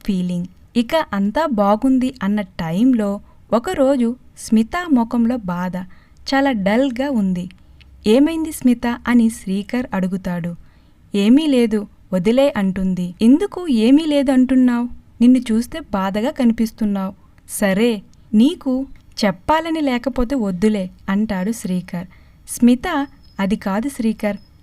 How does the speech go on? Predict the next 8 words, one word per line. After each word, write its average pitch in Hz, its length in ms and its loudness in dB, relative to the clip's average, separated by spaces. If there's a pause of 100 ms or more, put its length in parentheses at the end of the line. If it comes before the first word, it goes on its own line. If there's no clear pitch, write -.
(120)
నాన్నకి 294 520 -2
హెల్త్ 220 300 -4
బాగోలేదు, 190 720 -4 (360)
హాస్పిటల్కి 311 640 -6
తీసుకుని 247 500 -2
వెళ్తే 196 520 -6 (360)
వెంటనే 277 480 2
ఆపరేషన్ 247 600 0